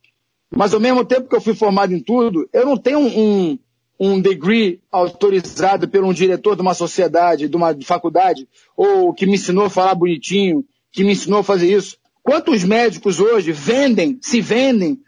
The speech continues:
por causa de remédio? Quantas doenças são tratadas com remédio que não deveriam ter sido feitos, porque na realidade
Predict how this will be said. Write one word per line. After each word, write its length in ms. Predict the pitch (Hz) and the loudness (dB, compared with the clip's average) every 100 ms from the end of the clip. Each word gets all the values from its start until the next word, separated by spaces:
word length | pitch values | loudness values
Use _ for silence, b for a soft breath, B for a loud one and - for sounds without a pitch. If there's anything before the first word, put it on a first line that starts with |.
| _ | _
por 160 | 208 | -2
causa 320 | 202 214 196 190 | 0 0 0 0
de 100 | 190 | 0
remédio? 580 | 185 185 170 143 123 - _ - | 2 2 0 -2 -12 -20 _ -2
Quantas 360 | 285 294 240 | -2 0 0
doenças 520 | 180 226 254 233 208 | 2 2 2 0 -2
são 200 | - 214 | -2 -4
tratadas 720 | 190 - 202 196 220 226 190 - | -2 -2 -2 0 0 2 0 0
com 100 | 202 | 0
remédio 420 | 190 190 240 - | 2 2 0 0
que 60 | |
não 120 | 240 247 | 0 2
deveriam 340 | 220 214 226 | 2 2 0
ter 140 | 220 | -2
sido 180 | 190 190 | -6 -8
feitos, 300 | - 220 202 | -2 -2 0
porque 240 | 226 - 240 | -8 -2 0
na 60 | |
realidade 480 | 226 220 220 254 175 | 2 2 2 0 -2